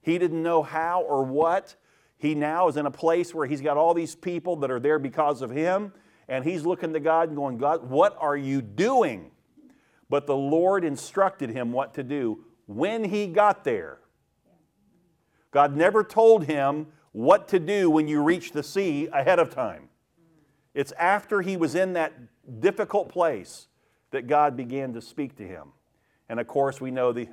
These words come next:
the rest of the story. And so th-, this is a situation here where, you know, Samuel is growing up in the presence of the Lord, but yet he's a young boy.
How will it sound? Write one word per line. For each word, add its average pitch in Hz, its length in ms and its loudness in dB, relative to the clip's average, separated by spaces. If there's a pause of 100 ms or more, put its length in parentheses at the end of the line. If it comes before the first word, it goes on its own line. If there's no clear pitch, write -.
the 120 100 -8
rest 113 260 -4
of 107 60 -14
the 107 80 -14
story. 123 500 -4 (960)
And 139 280 0 (280)
so 147 340 6
th-, 131 240 -12 (220)
this 175 360 2
is 175 120 -2
a 156 60 2
situation 139 800 0
here 156 400 0 (400)
where, 131 540 2 (340)
you 147 100 -4
know, 127 140 0
Samuel 180 680 2
is 113 160 -8
growing 147 440 4
up 156 240 0 (120)
in 175 300 0
the 127 360 4 (420)
presence 180 500 2
of 156 120 2
the 139 80 4
Lord, 143 460 6
but 131 140 -2
yet 202 180 2
he's 196 180 -6
a 175 40 -4
young 165 300 -2
boy. 190 260 2